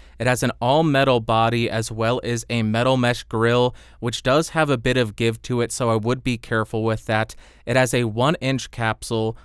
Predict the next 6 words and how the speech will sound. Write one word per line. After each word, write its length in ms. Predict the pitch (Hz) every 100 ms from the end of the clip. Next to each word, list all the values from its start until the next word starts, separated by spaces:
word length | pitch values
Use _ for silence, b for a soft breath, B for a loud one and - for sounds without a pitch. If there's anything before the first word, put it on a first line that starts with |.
| b -
weighs 440 | 110 139 160 -
in 200 | 135 135 120
at 80 |
around 380 | 120 117 113 110
one 400 | 104 110 123 120
pound. 520 | - 110 107 107 107